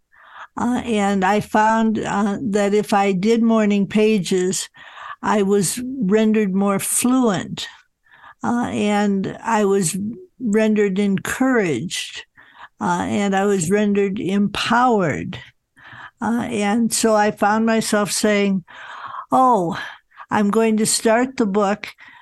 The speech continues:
with talking about morning pages because I think that's the most powerful tool."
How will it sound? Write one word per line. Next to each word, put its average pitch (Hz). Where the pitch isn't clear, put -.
with 202
talking 214
about 208
morning 208
pages 208
because 196
I 202
think 214
that's 202
the 214
most 202
powerful 202
tool." 180